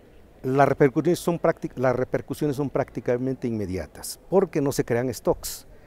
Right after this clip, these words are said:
La producción se hace justo a tiempo, está vinculada directamente a la, a la capacidad de consumo y, pues, el, los, los sistemas just in time dicen que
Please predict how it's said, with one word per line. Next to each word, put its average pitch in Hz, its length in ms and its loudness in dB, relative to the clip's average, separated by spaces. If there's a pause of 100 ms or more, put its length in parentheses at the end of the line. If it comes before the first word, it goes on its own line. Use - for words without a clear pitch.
(180)
La 117 100 0
producción 147 640 -2
se - 180 -4
hace 131 220 -2
justo - 420 -6
a 135 40 -2
tiempo, 120 520 -4
está 147 280 0
vinculada 143 600 2
directamente 147 840 2
a - 20 2
la, 120 120 -2 (240)
a 113 100 -2
la 107 100 0
capacidad 113 420 -4
de 135 100 0
consumo 131 580 -4 (580)
y, 214 280 2
pues, - 440 0
el, 113 300 -6
los, - 480 -8
los 113 180 -4
sistemas 139 460 0
just - 180 2
in 135 140 -4
time 147 260 2
dicen 143 320 -2
que 113 300 -2